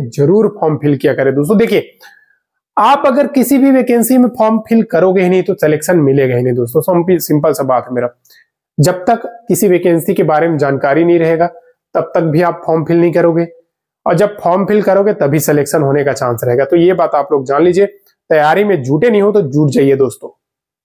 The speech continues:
ठीक है। मैं बार बार बोल रहा हूं, जब तक आप एक कदम आगे बढ़ करके सोचोगे नहीं, form fill करोगे नहीं, तब तक कुछ नहीं होने वाला, बट सोचते रह जाओगे। लेकिन फॉर्म फिल करोगे तो कम से कम selection का chance रहेगा। साथ ही साथ दोस्तों,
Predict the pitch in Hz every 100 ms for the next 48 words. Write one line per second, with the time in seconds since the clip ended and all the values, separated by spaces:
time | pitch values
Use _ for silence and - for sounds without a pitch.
0 | _ _ _ _ 240 247 147 - - -
1 | _ - 151 139 139 160 180 180 175 170
2 | 180 175 190 190 202 202 - _ _ 147
3 | 147 156 - 226 220 - - 170 240 214
4 | 180 180 - 185 185 170 156 160 180 135
5 | 135 170 180 185 175 185 - - 143 139
6 | 190 170 180 180 180 151 156 151 156 139
7 | 160 175 170 170 165 151 - 165 - 160
8 | - 151 143 135 127 120 _ _ _ -
9 | 147 151 - 156 - 175 151 143 135 190
10 | 226 196 - _ _ _ _ _ _ -
11 | 160 185 190 196 180 185 202 202 190 180
12 | 220 202 - 156 - 202 190 - 156 170
13 | 190 202 208 - 160 156 214 196 185 170
14 | 175 220